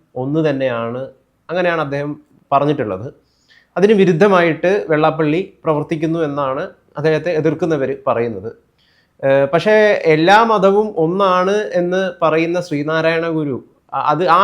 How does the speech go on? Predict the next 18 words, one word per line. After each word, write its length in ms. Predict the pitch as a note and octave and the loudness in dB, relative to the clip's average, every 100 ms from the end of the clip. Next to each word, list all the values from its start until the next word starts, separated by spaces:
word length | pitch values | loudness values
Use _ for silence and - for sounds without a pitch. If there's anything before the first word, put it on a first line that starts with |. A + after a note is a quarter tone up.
| G#3 G3 | 4 2
ആശയമാണോ 520 | F#3+ G#3 F3+ E3 D#3 | 0 0 0 0 0
യഥാർത്ഥത്തില്, 720 | C3 D3 D3 D3 D3+ D3+ D3+ D3+ _ _ - | 0 0 -2 -6 -4 -2 -4 -6 _ _ -4
ഏഹ്, 100 | B2 | -2
മുസ്ലിം 760 | B2 B2 - E3 F3+ F#3+ F#3 - D3+ | -2 -6 -4 0 2 0 -4 -6 -2
മതമോ 460 | D3 C#3 D#3 D3 D#3+ | 0 0 -2 -2 -2
അല്ലെങ്കിൽ 560 | C3+ C3 C3 C3+ C3+ C3+ | -2 -2 -4 -4 -6 -8
ക്രിസ്ത്യൻ 460 | B2 - D#3+ D#3+ | -12 -4 0 0
മതമോ 420 | D3 C3+ C3 A2 - | 0 -2 -2 -4 -6
ഈ 80 | B2 | -6
സെമിറ്റിക് 500 | B2 B2+ C3+ D#3+ D#3 | -6 -6 -6 -8 -6
മതങ്ങൾ 420 | C#3 C3+ C3 B2+ | -4 -4 -6 -10
സ്വീകരിക്കുന്നത്? 720 | B2 A2 A#2 A#2 G#2 G2 E2 - _ _ A2 | -10 -10 -8 -8 -10 -14 -16 -20 _ _ 0
അതുകൊണ്ടായിരിക്കുമോ 960 | B2+ F#3+ A3 A3 G#3 G3+ G3 G#3 G#3 C4 | 4 4 6 8 8 6 2 2 4 4
ഒരുപക്ഷേ 480 | G3 G3 G3 G3+ G3 | 4 2 2 -2 -2
വെള്ളാപ്പള്ളിക്ക്, 840 | F#3 E3+ E3+ E3 D#3+ D#3 D3 D#3+ E3+ _ _ _ C3+ | -2 2 0 0 -2 -4 -4 -6 -8 _ _ _ -4
ഏഹ്, 500 | C3+ C3+ C3+ C3+ C3 | 0 2 2 0 -2
സ്വയം, 480 | - C#3+ E3 F3+ - _ C3+ | 0 2 2 0 -10 _ -6
ഏഹ്, 180 | B2+ | -4